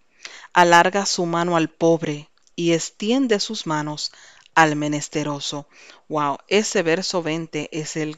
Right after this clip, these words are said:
en el que yo me quiero enfocar en esta enseñanza en particular,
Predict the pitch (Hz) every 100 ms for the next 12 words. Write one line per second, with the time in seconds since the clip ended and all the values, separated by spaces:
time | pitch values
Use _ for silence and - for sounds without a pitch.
0 | - 160 151 147 160 147 165 226 - 196
1 | 220 277 160 170 - - - - - _
2 | - 165 156 156 165 208 - 254 - 214
3 | 175 196 - 190 175 180 - 226 190 151